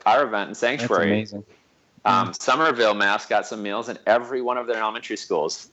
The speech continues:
Speaker 1: it's fifty, sixty, or seventy percent of their kids are hungry. The national average is twenty-one percent.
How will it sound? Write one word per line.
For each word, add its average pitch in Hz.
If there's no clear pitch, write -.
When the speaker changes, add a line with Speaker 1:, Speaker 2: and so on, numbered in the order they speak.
Speaker 1:
it's -
fifty, 120
sixty, 120
or 95
seventy 104
percent 98
of 98
their 95
kids 92
are 82
hungry. 82
The 107
national 107
average 104
is 85
twenty-one 95
percent. 85